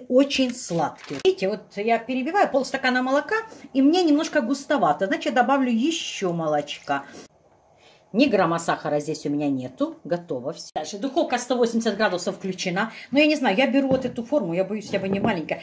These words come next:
потому что у меня вот этот пергамент, какой он замечательный, многоразовый. Ребята, если вы где-то увидите, обязательно его купите. Что сейчас делаю? Я беру, э, я немножко передумала, я вот сюда добавлю немножко какао.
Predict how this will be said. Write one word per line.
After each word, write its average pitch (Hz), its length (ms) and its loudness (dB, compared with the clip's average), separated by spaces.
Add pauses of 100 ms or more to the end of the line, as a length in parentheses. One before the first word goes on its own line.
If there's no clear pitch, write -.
(380)
потому 226 220 0
что 226 160 -2
у - 20 0
меня 220 180 2
вот 202 100 -2
этот 208 260 -6
пергамент, 220 460 0
какой 330 360 0
он 294 80 2
замечательный, 226 800 -2
многоразовый. 220 720 -4
Ребята, 240 300 -2
если 254 260 -4
вы 247 80 -2
где-то 240 240 -2
увидите, 269 340 0
обязательно 233 460 -2
его 190 140 -4
купите. 165 440 -14 (240)
Что 415 300 4
сейчас 277 520 0
делаю? 165 220 -4
Я 269 240 4
беру, 214 480 -2 (340)
э, 185 400 2
я 262 340 0
немножко 226 320 -2
передумала, 214 480 0
я 190 180 2
вот 220 200 -2
сюда 262 220 -2
добавлю 208 380 0
немножко 196 280 -6
какао. 143 560 -6